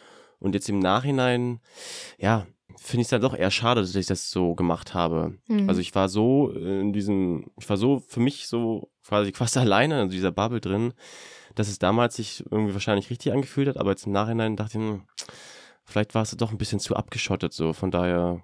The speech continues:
Speaker 1: kann ich das voll verstehen.
Speaker 2: Ja.
Speaker 1: Dass man da jetzt auch so ein bisschen,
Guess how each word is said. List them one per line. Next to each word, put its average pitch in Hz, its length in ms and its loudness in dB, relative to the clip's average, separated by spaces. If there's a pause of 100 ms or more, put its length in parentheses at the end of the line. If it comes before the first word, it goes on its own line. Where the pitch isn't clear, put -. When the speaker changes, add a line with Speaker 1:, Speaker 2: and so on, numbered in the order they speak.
Speaker 1:
kann - 120 -10
ich 90 60 -10
das 92 120 -10
voll - 140 -8
verstehen. 90 540 -6 (220)
Speaker 2:
Ja. 180 220 -8 (1000)
Speaker 1:
Dass - 200 -14
man 92 140 -4
da 87 140 0
jetzt 87 160 -2
auch 90 160 -6
so - 140 -12
ein 98 60 -2
bisschen, 92 560 -4